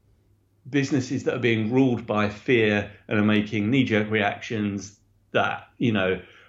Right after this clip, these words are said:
aren't strategic and aren't looking after their staff and aren't looking after their clients are, are the ones where, you know, they'll be in more trouble. So I think, you know, experience the fear, but get through the fear. And then, uh, for me, it's, it's the same for clients and employees. It's about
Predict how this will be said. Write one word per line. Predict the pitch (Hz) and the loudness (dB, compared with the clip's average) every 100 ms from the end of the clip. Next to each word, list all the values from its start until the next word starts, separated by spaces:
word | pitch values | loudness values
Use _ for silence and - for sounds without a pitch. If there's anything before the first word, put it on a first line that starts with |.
| - | -4
aren't | 131 131 - | 0 2 0
strategic | - 110 - 104 98 104 104 104 | -8 -8 -2 0 0 0 0 -2
and | 113 101 | -6 -2
aren't | 131 131 | 0 0
looking | 117 113 | -2 -2
after | 107 104 107 | 0 0 -2
their | 98 | -4
staff | 98 - 101 98 | -2 0 0 2
and | 107 | 0
aren't | 110 | -2
looking | 101 107 | -2 -2
after | 101 107 | -2 -2
their | 95 | -2
clients | 127 139 139 135 - - - - - - | 0 0 2 0 -4 -14 -20 -20 -18 -2
are, | 123 107 110 | 2 4 4
are | 123 110 | 2 2
the | |
ones | 107 104 104 | 2 0 0
where, | 104 104 - | 0 0 0
you | 107 | 0
know, | 101 | 0
they'll | 101 104 | 0 0
be | 107 101 | 2 0
in | |
more | 98 90 | 0 -4
trouble. | 110 101 92 | -2 -2 -2
So | - 117 | -2 0
I | 107 | 2
think, | 117 113 - - - _ _ | 0 -2 -4 -16 -20 _ _
you | - | 0
know, | 110 | 0
experience | 92 131 - 143 147 165 - | -2 -6 0 2 4 2 -2
the | 143 | -6
fear, | 139 165 208 - | -2 0 -2 -4
but | 123 | -6
get | 123 - | -6 -6
through | 131 113 | -2 -2
the | 107 | -2
fear. | 123 123 147 - - - | -2 0 -2 -8 -18 -6
And | 113 113 | -2 0
then, | 110 110 110 - - | 0 0 -2 -4 -8
uh, | 110 107 | -6 -4
for | - 123 | -2 2
me, | 147 131 | 4 4
it's, | 123 - - | 0 -6 -8
it's | - - | -8 -10
the | - | -6
same | 135 120 110 107 - - _ _ | -2 2 2 -2 -8 -20 _ _
for | 117 | -4
clients | 98 - 131 113 113 | -4 -2 0 0 0
and | 117 104 | 0 0
employees. | 101 117 107 104 104 | -2 -2 0 2 0
It's | - - - | -2 -8 -8
about | 113 107 104 104 - | -6 -2 0 0 -2